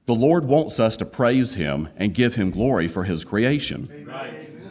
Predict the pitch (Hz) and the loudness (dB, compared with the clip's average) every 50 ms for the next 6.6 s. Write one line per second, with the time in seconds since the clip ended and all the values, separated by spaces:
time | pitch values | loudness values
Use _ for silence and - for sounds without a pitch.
0 | - - - - - - - - - - - - - - - - - - _ _ | -20 -20 -20 -20 -20 -20 -20 -20 -18 -16 -16 -16 -16 -16 -18 -20 -20 -20 _ _
1 | _ _ _ - 95 113 127 143 143 147 151 160 160 139 87 65 53 - - - | _ _ _ -2 0 2 2 2 2 2 2 2 0 -2 -2 -4 -8 -10 -14 -6
2 | - 110 123 123 123 - - - 135 147 156 - 104 87 87 - - - - - | -2 0 0 0 -2 -4 -4 -2 0 0 0 -2 -4 -4 -4 -6 -10 -16 -8 -2
3 | 135 127 107 82 78 82 - - - 104 104 113 113 120 120 117 - 62 58 - | 0 2 2 2 0 -2 -6 -8 -4 0 2 2 2 2 2 0 -4 -8 -10 -12
4 | - - - - - - - 143 143 143 135 123 104 101 123 120 117 - - - | -14 -16 -16 -14 -14 -14 -12 -12 -14 -14 -14 -14 -14 -14 -14 -14 -14 -14 -16 -18
5 | - - - - - 107 120 135 127 101 87 87 - - - 101 110 113 - 107 | -18 -20 -18 -8 -2 2 2 4 4 2 2 -2 -6 -6 -4 -4 -4 -2 -2 -4
6 | 98 107 120 120 98 65 62 60 - - - | -2 0 0 0 -2 -2 -4 -8 -12 -14 -18